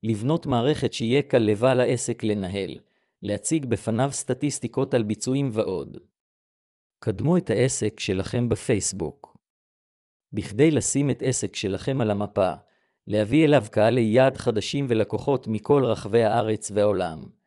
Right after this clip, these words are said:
כדאי להתחיל לפרסם ולשווק אותו בפייסבוק. פייסבוק היא מעצמה ארוכת שנים בעלת כוח רב, והיא מודעת אליו, ולכן הקימה את האפשרות לפרסם ולשווק בעסקים, בפלטפורמה בשם Ads Manager.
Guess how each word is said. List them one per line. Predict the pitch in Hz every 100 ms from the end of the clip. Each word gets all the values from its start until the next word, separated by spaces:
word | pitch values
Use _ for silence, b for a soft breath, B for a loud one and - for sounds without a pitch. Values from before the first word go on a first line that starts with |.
| _ _ _
כדאי | 110 123 147
להתחיל | 127 - 147 135
לפרסם | 107 107 98 - 147 156
ולשווק | - 107 - 110 147 139
אותו | 110 139
בפייסבוק. | 120 117 110 - 92 71 - - _ _ _ _ _ _ _ _ _ _
פייסבוק | - 156 151 98 101 -
היא | 110
מעצמה | 110 107 101 - 135
ארוכת | 143 117 113 147 143
שנים | 147 135 143 127
בעלת | 107 107 120
כוח | - 113 98 104
רב, | 98 82 65 - _ _ _ _
והיא | 101 104
מודעת | 110 104 110 123 -
אליו, | 107 95 87 87 - _ _
ולכן | - 107 101 170 151
הקימה | 139 - 123 143
את | 135 -
האפשרות | - - 113 147
לפרסם | 123 - 110 - 147 135
ולשווק | 101 - 107 127 143
בעסקים, | 110 107 - 117 - 107 90 104 _ _ _ -
בפלטפורמה | 107 120 113 - 139 139 135
בשם | 120 - 131 123
Ads | 123 110 110
Manager. | 104 98 90 65